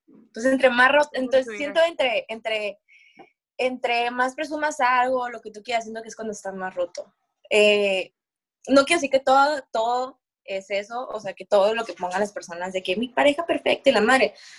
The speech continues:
Speaker 1: No, no, no, o sea, puede ser que sí sea todo verdad,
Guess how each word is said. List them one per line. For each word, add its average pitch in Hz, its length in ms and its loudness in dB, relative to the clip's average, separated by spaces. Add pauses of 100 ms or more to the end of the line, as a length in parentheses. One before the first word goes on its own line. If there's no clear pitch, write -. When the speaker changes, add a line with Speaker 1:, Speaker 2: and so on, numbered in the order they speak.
(160)
Speaker 1:
No, 233 400 6
no, 302 240 4
no, 311 280 4
o - 20 2
sea, 311 180 4
puede 214 140 6
ser 226 160 -8
que 254 120 -2
sí 220 180 -10
sea 214 460 4 (120)
todo 202 220 6
verdad, 185 360 2